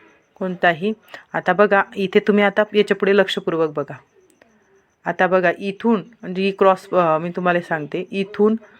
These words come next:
तुम्हाला इथे लावायचं आहे आणि इथून इथे लावायचं. ही प-, आता इथून ह्या पद्धतीने टेप लावला, त्याचा मी इथे मध्य काढला. त्याच्यानंतर काढायचा आहे मध्य तुम्हाला इथून, तर क्रॉसपट्टी जिथं आहे, तिथे तुम्हाला त्याचा पण मध्य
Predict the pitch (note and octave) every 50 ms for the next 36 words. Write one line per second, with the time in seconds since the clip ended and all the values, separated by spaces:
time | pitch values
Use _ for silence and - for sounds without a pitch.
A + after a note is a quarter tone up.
0 | _ _ _ - G3 F#3+ G3 F#3+ F#3+ G3+ G3 G3+ G3 F#3+ F3+ F3 E3 D#3+ D3+ D3
1 | - D3+ D3+ D3 E3+ F#3 A3 A3 - - F#3 E3+ E3+ F3 F3 F#3 F3+ - G#3+ A3+
2 | - - G3+ F#3+ - G3 F3 E3 D3+ D3+ D3+ D3 _ - C#3 - F#3+ F#3 - D#3+
3 | - - - _ - - - - - _ - F3 - F#3 G3 F#3+ F#3 - A3 A3
4 | G#3+ G#3 G3+ G#3 G3+ G3+ - G3+ F#3+ F3 F#3+ F#3 G3+ F#3+ F#3+ F#3 F#3+ F#3+ F#3+ -
5 | F#3+ F#3 F3+ F3 E3+ E3 E3+ E3 F3 E3 - - F3 F3 F3+ F#3 F3+ G3+ F#3 F#3
6 | F3+ D#3+ D3 E3+ G3+ A#3 A#3 - - - - - _ - G3 F#3 E3 D3 C3 C3
7 | C#3+ _ _ _ _ _ _ _ _ - F3+ F3 F3 G#3 G3+ G#3 G#3 G3+ A3+ A3+
8 | - G#3 G3+ G3+ G3+ G3 - G#3 G3+ G3 G3 F#3+ F3+ F#3 G3 G3 - G3 G3 F#3+
9 | F3 E3+ F3 - E3 F3+ F#3 F#3 - G#3 G#3 F#3 F3 - - - - _ _ -
10 | F3+ - - F#3+ F#3+ F#3+ - - G3 F#3+ F#3+ - G3 F3 F#3+ G3 - G#3 F#3+ F3
11 | F#3 E3+ E3+ - F#3 F#3 G#3 G3+ G3+ G3+ F#3 F#3 F#3 F3+ F#3+ F#3 F#3 F3 E3+ -
12 | F3+ F3 - G#3 G#3 G3+ F#3+ E3 D3 D3+ F3+ A3+